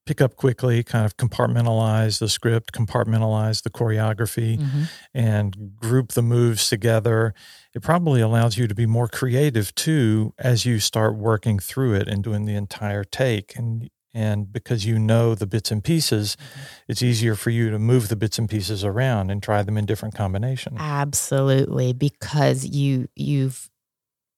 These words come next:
Speaker 2: once the memorization doesn't become an issue,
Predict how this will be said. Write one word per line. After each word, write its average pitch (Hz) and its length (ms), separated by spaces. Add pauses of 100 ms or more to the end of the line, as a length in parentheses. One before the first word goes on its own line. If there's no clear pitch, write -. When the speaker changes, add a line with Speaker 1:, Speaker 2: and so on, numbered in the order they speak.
(440)
Speaker 2:
once 185 380
the 170 100
memorization 143 800
doesn't 123 180
become - 240
an 120 100 (120)
issue, 131 680